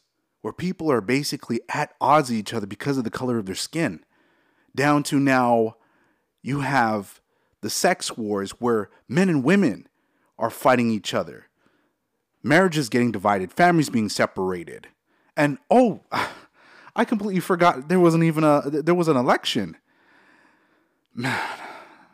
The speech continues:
this year has been really something. But let me tell you about something. What does it mean to be unplugged?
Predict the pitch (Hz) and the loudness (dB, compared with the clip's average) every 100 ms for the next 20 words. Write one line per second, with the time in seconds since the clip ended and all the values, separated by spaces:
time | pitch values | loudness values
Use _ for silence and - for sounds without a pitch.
0 | _ _ _ 101 143 - - 110 101 98 | _ _ _ 0 0 0 -6 -4 -2 -2
1 | 92 98 82 90 90 90 92 87 - 90 | -4 -8 -10 -8 -6 -6 -6 -6 -10 -12
2 | - - - _ _ _ _ _ _ _ | -16 -20 -20 _ _ _ _ _ _ _
3 | _ - 92 85 _ _ _ _ _ _ | _ -10 -8 -10 _ _ _ _ _ _
4 | _ _ _ _ _ _ _ _ _ - | _ _ _ _ _ _ _ _ _ -4
5 | 131 147 123 113 113 87 80 - 78 - | -2 -2 -2 -2 -2 -6 -10 -12 -14 -20
6 | - _ _ _ _ _ _ _ _ _ | -20 _ _ _ _ _ _ _ _ _
7 | _ _ _ _ 120 170 170 - 110 113 | _ _ _ _ -2 0 -2 -6 -4 -6
8 | 101 95 98 92 90 - 90 - | -6 -8 -6 -8 -10 -6 -8 -10